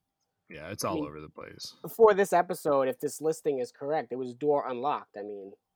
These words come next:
Speaker 2: I think that's one of Sardo's worst in the whole series.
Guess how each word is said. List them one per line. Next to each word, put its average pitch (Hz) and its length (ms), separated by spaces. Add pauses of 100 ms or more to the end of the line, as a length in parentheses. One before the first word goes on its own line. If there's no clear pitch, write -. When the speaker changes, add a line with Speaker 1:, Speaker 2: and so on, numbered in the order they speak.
(1300)
Speaker 2:
I 131 60
think 143 180
that's 139 160
one 135 140
of 156 80
Sardo's 131 440
worst 135 380
in 127 80
the 127 80
whole 117 160
series. 120 480